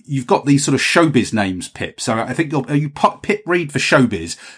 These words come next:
but Pip Dumill on, on the emails. Um, so I think Pip Reed's kind of like the showbiz name. Um, but, uh, Pip sent me an email, um, and thanks for your comments about the podcast, Pip. I know you've been a long-term listener to the podcast. And Pip's just,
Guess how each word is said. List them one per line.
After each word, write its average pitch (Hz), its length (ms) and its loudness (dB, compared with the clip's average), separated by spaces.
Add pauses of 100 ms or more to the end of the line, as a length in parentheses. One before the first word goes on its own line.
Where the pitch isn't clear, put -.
(100)
but - 240 -8
Pip - 240 -4
Dumill 135 320 4
on, 120 220 4
on 120 140 0
the 120 240 4
emails. 85 420 -6 (280)
Um, 120 360 4 (160)
so - 240 0
I 117 40 2
think - 220 0
Pip - 240 -2
Reed's 127 240 2
kind 127 200 2
of 117 40 0
like 113 180 0
the 110 60 -8
showbiz 104 460 2
name. 80 320 -8 (420)
Um, 135 400 2
but, 143 400 -2
uh, 135 80 4
Pip - 360 -2 (280)
sent 147 260 0
me 135 120 2
an 117 80 4
email, 98 500 -2 (160)
um, 110 340 0
and 107 160 -2
thanks 131 220 0
for - 80 -4
your 127 80 2
comments 117 340 0
about 110 280 0
the 104 60 -12
podcast, - 500 -2
Pip. 101 100 -2
I 107 40 2
know 117 60 4
you've 107 140 2
been 107 140 2
a 104 40 2
long-term 117 880 2
listener 113 280 0
to - 120 -14
the - 80 -8
podcast. 78 680 -8 (640)
And 120 160 4
Pip's 135 220 -2
just, - 260 0